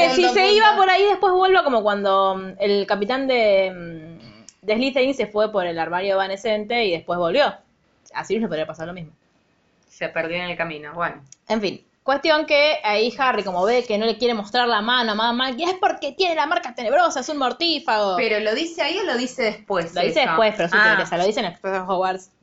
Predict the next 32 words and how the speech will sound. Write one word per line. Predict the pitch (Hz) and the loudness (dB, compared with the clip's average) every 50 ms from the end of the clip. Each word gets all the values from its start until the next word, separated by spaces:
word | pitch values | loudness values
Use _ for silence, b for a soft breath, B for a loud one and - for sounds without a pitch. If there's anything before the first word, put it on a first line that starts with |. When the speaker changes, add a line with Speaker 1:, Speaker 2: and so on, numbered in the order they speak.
| _ - | _ -18
Speaker 2:
un | 175 196 | -12 -6
capítulo | 180 180 180 175 175 170 | -4 -4 -4 -4 -4 -6
después. | 165 160 151 131 - _ _ _ _ _ _ _ _ _ _ _ | -6 -6 -8 -12 -16 _ _ _ _ _ _ _ _ _ _ _
Ahora, | - 214 208 190 180 156 113 - - - - _ _ _ _ _ _ - | 0 2 4 4 2 0 -2 -6 -12 -20 -20 _ _ _ _ _ _ -4
em, | 202 208 196 190 185 185 185 185 185 180 185 180 180 180 175 170 139 - _ _ _ - - - - - - | -2 0 2 2 0 0 -4 -8 -14 -18 -18 -16 -16 -16 -16 -16 -18 -20 _ _ _ -18 -16 -16 -16 -10 -4
Harry | 269 269 277 277 294 - - _ | -2 0 0 0 -2 -4 -8 _
tiene | - 285 285 294 302 285 254 | -4 -2 -2 0 -2 -2 -2
Speaker 3:
No, | 269 302 311 - | -2 -2 -2 -2
es | - | -2
Speaker 2:
el | - 214 | -2 -2
Speaker 3:
que | 208 | -2
para | - 277 269 277 | -2 -2 -2 -2
mí | 285 277 240 - - _ _ - | -2 -6 -8 -10 -14 _ _ -12
dice | 202 196 240 254 233 - 208 202 | -8 -6 -4 -4 -4 -4 -4 -4
Speaker 2:
Sí. | 196 | -2
Speaker 3:
lo | 196 190 | -2 -2
de | 190 185 | -2 0
la | 190 196 214 | 0 -2 0
marca | 240 269 277 269 262 269 - - 269 277 294 277 196 | 2 2 2 2 0 -2 -2 0 2 2 2 0 -2
Speaker 2:
Sí. | 202 | -6
Speaker 3:
después, | 202 - - 196 180 262 269 285 277 277 277 277 277 - | -8 -8 -8 -6 -4 -2 0 0 0 0 0 -4 -4 -4
al | 240 214 202 185 | -4 -4 -4 -6
final | - 220 196 208 226 240 262 262 | -8 -10 -8 -4 -4 -4 -4 -4
del | 247 247 240 233 | -6 -6 -6 -6
libro, | 233 247 254 262 269 277 269 | -6 -4 -4 -2 -2 -2 -2
cuando | 220 190 190 185 | -2 -4 -6 -8
empieza | 180 175 202 208 208 - 220 | -10 -8 -8 -6 -4 -2 0
a | |
Speaker 2:
No, | 202 214 | 2 2
no, | 220 220 | 4 2
no, | 220 208 208 202 | 2 2 0 0
Speaker 3:
teorizar | 208 202 | 0 0